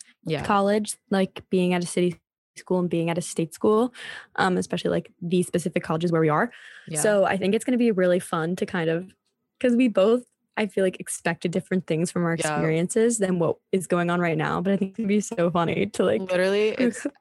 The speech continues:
Speaker 1: compare and
Speaker 2: actually
Speaker 1: contrast.
Speaker 2: hilarious. For me
Speaker 1: <laughs>
Speaker 2: personally, like, I can just go ahead and say what I was expecting. Like,
Speaker 1: Mm-hmm.
Speaker 2: I think the, another interesting thing about this,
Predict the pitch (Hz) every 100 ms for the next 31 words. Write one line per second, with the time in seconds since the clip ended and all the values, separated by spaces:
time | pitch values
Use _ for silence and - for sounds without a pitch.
0 | - 285 254 220 170 165 147 143 139 139
1 | - 339 - - - 208 220 320 185 165
2 | - 226 240 220 185 - 170 190 240 226
3 | 180 - 165 165 160 147 147 160 143 165
4 | 196 156 - 143 143 143 139 - - -
5 | _ _ - 214 208 220 240 311 - _
6 | _ 208 247 - - 202 233 339 220 180
7 | - 165 156 147 147 143 143 135 - 135